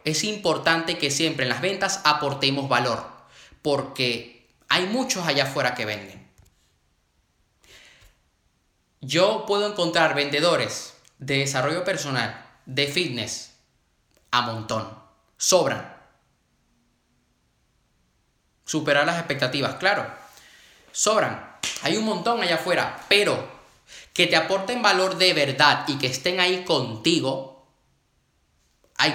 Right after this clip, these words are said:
pocos. Y otra cosa que voy a decir por experiencia propia. No discrimines, discrimines al cliente que está, que ha adquirido un lead magnet, al cliente que ha, que ha adquirido un bajo precio.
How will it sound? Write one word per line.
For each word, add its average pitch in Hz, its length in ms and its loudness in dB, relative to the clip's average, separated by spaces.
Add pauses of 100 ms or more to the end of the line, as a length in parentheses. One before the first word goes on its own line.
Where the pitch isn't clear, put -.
pocos. 123 420 -4 (340)
Y 240 640 0
otra 233 400 4
cosa 160 300 -2
que 139 80 -2
voy 156 140 4
a - 20 6
decir 175 360 -2
por 220 200 4
experiencia 185 880 0
propia. 165 460 4 (640)
No 151 920 4 (100)
discrimines, 202 920 2
discrimines 185 960 0
al 151 280 4
cliente 180 520 0
que 170 80 0
está, 165 540 2 (380)
que 170 60 4
ha 165 40 6
adquirido 196 380 0
un 180 80 -2
lead 151 140 -2
magnet, 107 380 0 (200)
al 139 180 2
cliente 175 340 -2
que 185 80 4
ha, 175 540 0
que 160 120 2
ha 156 100 4
adquirido 185 600 -2
un 180 140 -2
bajo 160 280 4
precio. 117 400 -2